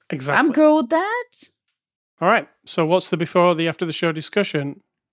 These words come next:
Speaker 2: Pontiffs and slurs or something, whatever. <laughs>
Speaker 1: I don't remember that. Were you in the same room?
Speaker 2: Whatever you were complaining about your test recordings with the P's and the S's.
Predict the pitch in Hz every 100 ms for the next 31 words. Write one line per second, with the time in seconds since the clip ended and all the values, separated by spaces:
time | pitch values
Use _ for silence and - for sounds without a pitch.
0 | _ _ - 175 180 196 185 180 180 175
1 | 170 170 - 180 185 190 202 214 214 226
2 | 226 262 240 226 208 196 196 190 - -
3 | 339 - _ - - - - - - -
4 | - _ - - _ _ 156 170 185 185
5 | 262 214 135 123 - 165 180 170 143 -
6 | 160 143 143 254 302 311 311 294 277 262
7 | 285 262 262 247 233 226 220 214 214 214
8 | 208 - 214 220 - 202 190 208 196 175
9 | 160 165 175 175 175 - 214 196 180 180
10 | 175 170 160 120 101 -